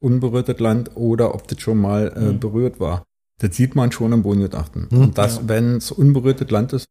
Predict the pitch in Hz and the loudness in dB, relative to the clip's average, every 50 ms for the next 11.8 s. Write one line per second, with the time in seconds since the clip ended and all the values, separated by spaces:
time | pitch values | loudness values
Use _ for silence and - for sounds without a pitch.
0 | _ _ - 135 - 127 - - - - 104 92 - 107 101 98 90 - - - | _ _ -8 -6 -4 -6 -8 -6 -6 -6 -6 -4 -6 -6 -4 -4 -6 -6 -10 -8
1 | - 120 113 107 101 95 - - 104 95 90 - - 104 101 98 95 110 120 104 | -4 -2 -2 0 -2 -4 -2 -2 -2 -2 -2 -4 -4 -6 -8 -8 -8 -8 -10 -10
2 | - - 120 104 104 107 101 - - 113 104 98 95 92 - - 104 98 92 92 | -8 -6 -2 0 0 0 0 -2 -2 -2 -2 -2 -2 -4 -6 -4 -4 -4 -2 -2
3 | 92 92 90 - _ _ - - 101 101 101 95 95 92 95 98 - - - 98 | -2 -4 -6 -8 _ _ -8 -6 -4 -2 -2 0 0 -2 -4 -4 -8 -8 -8 -8
4 | 87 73 73 - _ _ 80 76 - - 92 - _ 139 131 123 110 117 123 _ | -8 -8 -8 -10 _ _ -12 -10 -10 -12 -14 -14 _ -8 -8 -6 -6 -8 -12 _
5 | _ _ _ _ - _ _ _ _ _ _ _ _ _ _ _ _ _ - - | _ _ _ _ -20 _ _ _ _ _ _ _ _ _ _ _ _ _ -6 -4
6 | 139 131 131 139 135 120 131 127 131 127 127 127 127 123 120 113 - - _ 123 | -2 -2 0 -2 -2 -2 -2 0 0 0 0 0 0 -2 -4 -4 -8 -12 _ -8
7 | 120 113 113 113 110 110 113 113 107 113 131 127 - 127 139 143 143 165 196 202 | -6 -4 -4 -4 -4 -4 -6 -6 -6 -6 -6 -6 -4 -4 -4 -2 -2 0 0 0
8 | 190 185 - - - _ - - _ _ _ 143 131 127 131 131 - - - 120 | 0 -2 -4 -8 -12 _ -20 -20 _ _ _ -2 -2 0 -2 -4 -6 -10 -10 -8
9 | 113 107 - - - - 117 113 110 110 120 113 113 110 113 - - 117 - 127 | -8 -8 -10 -12 -10 -8 -8 -8 -6 -6 -8 -6 -6 -6 -6 -6 -8 -10 -8 -6
10 | 127 117 - 120 - 135 120 110 - - - 135 120 113 101 76 107 117 120 120 | -6 -6 -6 -8 -8 -10 -12 -12 -12 -16 -16 -16 -14 -14 -14 -14 -14 -14 -14 -14
11 | 117 - - 143 147 139 - - - 113 107 101 - 110 117 117 | -16 -6 -2 0 0 0 0 -4 -6 -8 -8 -6 -6 -6 -8 -8